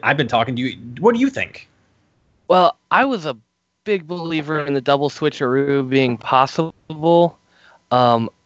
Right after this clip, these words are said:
Speaker 2: I really thought you could gimmick this system to see two scores, and I still think you can see two scores, and you could put two scrubs in your lineup.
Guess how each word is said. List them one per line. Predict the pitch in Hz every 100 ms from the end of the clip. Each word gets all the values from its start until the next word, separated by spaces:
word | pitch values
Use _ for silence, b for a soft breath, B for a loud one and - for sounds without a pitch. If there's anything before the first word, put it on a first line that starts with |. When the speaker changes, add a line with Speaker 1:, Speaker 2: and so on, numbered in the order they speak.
| _
Speaker 2:
I | 135
really | 135 120 175 190
thought | - 175 165
you | 156
could | - 123
gimmick | 147 156 147
this | 160 143
system | 160 147 - 151 151
to | - 127
see | 120 165
two | 151 165
scores, | 147 - 156 151 139
and | - 107
I |
still | - 165
think | 156 160 151 -
you | 120
can | - - - 131 143 156
see | - 165
two | - 175
scores, | - - 175 180 180 - B B B B B -
and | 127
you | 147
could | 147 131
put | 160 - -
two | 170
scrubs | 160 - 156 156 147 135
in | - 151
your | 151 127
lineup. | 113 117 139 160